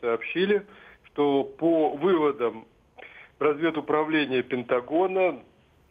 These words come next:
Северная Корея создала боеприпасы, которые могут устанавливаться на межконтинентальных ракетах.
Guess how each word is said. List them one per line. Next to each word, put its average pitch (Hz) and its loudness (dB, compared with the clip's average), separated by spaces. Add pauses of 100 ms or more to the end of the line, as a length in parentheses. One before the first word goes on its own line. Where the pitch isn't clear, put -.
(100)
Северная 160 2
Корея 147 2
создала 135 0 (160)
боеприпасы, 127 -2
которые 120 -4
могут 139 -2
устанавливаться 123 -4
на 110 -6
межконтинентальных 113 -4
ракетах. - -6